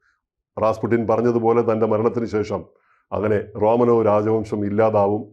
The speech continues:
എന്നത് സത്യമായി. പുതിയൊരു ഭരണക്രമം, പുതിയൊരു കാലഘട്ടം പിന്നീട് തുടങ്ങുകയാണ്. അപ്പോൾ നമ്മളൊന്ന് പരിശോധിക്കുമ്പോൾ ഈ റാസ്പുട്ടിനെ പോലുള്ള ഒരു മനുഷ്യൻ, ദുർനടപ്പുകാരനായ ഒരു മനുഷ്യൻ, ഒരുപക്ഷെ അയാൾ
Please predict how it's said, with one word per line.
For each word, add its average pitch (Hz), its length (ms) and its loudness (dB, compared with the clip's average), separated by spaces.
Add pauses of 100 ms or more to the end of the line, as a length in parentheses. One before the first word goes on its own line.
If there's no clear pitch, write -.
എന്നത് 98 240 -2 (460)
സത്യമായി. 120 560 0 (420)
പുതിയൊരു 139 320 2 (100)
ഭരണക്രമം, 123 600 2
പുതിയൊരു 117 360 0
കാലഘട്ടം 117 460 0
പിന്നീട് 104 300 -4
തുടങ്ങുകയാണ്. 95 540 -4 (360)
അപ്പോൾ 185 140 0 (120)
നമ്മളൊന്ന് 185 360 4
പരിശോധിക്കുമ്പോൾ 147 640 2 (440)
ഈ - 20 2 (380)
റാസ്പുട്ടിനെ 165 520 0
പോലുള്ള 147 300 0
ഒരു 135 140 0
മനുഷ്യൻ, 117 360 -2 (200)
ദുർനടപ്പുകാരനായ 120 800 0
ഒരു 107 100 -4
മനുഷ്യൻ, 101 340 -6
ഒരുപക്ഷെ 143 320 -2 (340)
അയാൾ 131 140 4